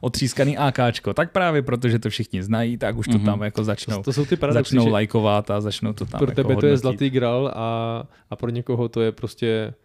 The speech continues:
Speaker 1: Ale
Speaker 3: někdo
Speaker 1: to neznám, jedu dál.
Speaker 3: No, něk-, někdo, tam máš tu korunovku, že jo. „E, nějaká brokovnice tady, taťko, dívej, no.“
Speaker 1: Hmm.
Speaker 2: Teď jsem tam dával třeba Magnum Research, prostě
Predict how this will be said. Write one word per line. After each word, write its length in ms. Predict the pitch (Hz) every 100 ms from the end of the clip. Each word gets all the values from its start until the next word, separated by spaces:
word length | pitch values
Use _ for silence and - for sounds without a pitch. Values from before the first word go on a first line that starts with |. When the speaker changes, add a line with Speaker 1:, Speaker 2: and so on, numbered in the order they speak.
| _ -
Speaker 1:
Ale 100 | 123
Speaker 3:
někdo 120 | 120 147
Speaker 1:
to 100 | 147
neznám, 380 | 156 131 110
jedu 200 | 110 120
dál. 320 | 120 120 117 117
Speaker 3:
No, 180 | - 107
něk-, 200 | 131 127
někdo, 320 | 131 139 143 135 -
tam 120 | -
máš 180 | 123 123
tu 140 | -
korunovku, 560 | 131 127 127 123 - 135
že 100 | 123
jo. 260 | 131 127 117 - _ _ _ _ _ - 170
„E, 40 | 190
nějaká 280 | 185 185 202
brokovnice 560 | 180 175 180 175 165
tady, 240 | 160 165 156
taťko, 400 | 156 - - 139
dívej, 420 | 131 131 131 131
no.“ 320 | 120 120 123
Speaker 1:
Hmm. 280 | 120 123 127 - - -
Speaker 2:
Teď 140 | - 110
jsem 140 | 139
tam 160 | 127 123
dával 260 | 113 113
třeba 560 | 110 - 110 107 107 104
Magnum 400 | 110 107 107 117
Research, 460 | 104 101 - 104 -
prostě 640 | 90 - - 98 95 98